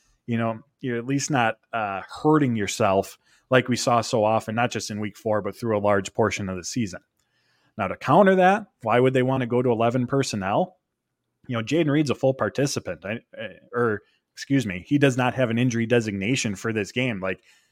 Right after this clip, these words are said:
by that measurement, he should be a full go for this game. So their eleven personnel package, even with the injuries that they have, like, it's still formidable. You got Jayden Reed, Christian Watson, Romeo Doubs, Tucker Kraft, A J Dillon. Like, that's not nothing to,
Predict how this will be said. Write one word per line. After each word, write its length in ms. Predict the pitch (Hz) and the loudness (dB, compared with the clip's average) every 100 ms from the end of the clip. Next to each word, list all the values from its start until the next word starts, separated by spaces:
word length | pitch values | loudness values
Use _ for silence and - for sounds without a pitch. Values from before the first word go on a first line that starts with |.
| _ _ _ _ _ | _ _ _ _ _
by 180 | 110 104 | -4 0
that 260 | 107 156 131 | 4 2 2
measurement, 500 | 107 104 107 127 120 | 0 0 -2 -2 -2
he 140 | 127 | -4
should 380 | 135 - 110 131 | -4 -4 -4 -2
be 200 | 123 139 | 0 2
a 100 | 92 | 0
full 320 | - 120 113 | -2 0 0
go 240 | 101 110 117 | 4 4 4
for 160 | 113 | 2
this 160 | 104 92 | -2 0
game. 280 | 127 123 101 | -2 0 0
So 320 | 120 107 104 _ _ _ | 2 2 2 _ _ _
their 120 | 214 | 2
eleven 340 | 269 170 190 160 | 4 4 4 2
personnel 480 | 170 151 117 117 175 | 2 0 2 0 2
package, 440 | 113 107 120 107 | 0 -2 -2 -2
even 180 | 143 147 | 0 2
with 140 | 131 | 0
the 120 | 104 - | -2 -6
injuries 340 | 113 123 139 | -4 -2 0
that 140 | 139 127 | 0 -2
they 100 | 90 | -4
have, 320 | 92 123 131 | -2 0 0
like, 160 | 107 - | -2 -2
it's 140 | - - | -6 -6
still 240 | - 147 | 0 2
formidable. 720 | 156 113 92 110 139 95 113 _ _ _ | 2 -2 0 2 2 0 -2 _ _ _
You 120 | 127 | -2
got 80 | 113 | -2
Jayden 260 | 110 127 127 | 0 2 2
Reed, 320 | 117 131 123 | 0 -2 -2
Christian 380 | - 127 - 117 | -2 -4 -2 -2
Watson, 380 | 107 120 - 110 | 0 0 -2 -2
Romeo 340 | 117 120 117 | 0 0 -2
Doubs, 460 | 110 104 113 120 - | -2 0 0 -2 -2
Tucker 280 | 123 123 | -2 -2
Kraft, 440 | 113 - 104 120 - | -4 -4 -2 -2 -2
A 120 | 113 | -4
J 180 | 127 123 | -2 -2
Dillon. 400 | 95 101 131 147 | -2 -2 -2 -4
Like, 140 | 120 117 | -6 -2
that's 180 | 180 | -2
not 160 | 175 147 | -2 0
nothing 360 | 131 139 127 107 | 0 0 0 -2
to, 180 | 92 | -2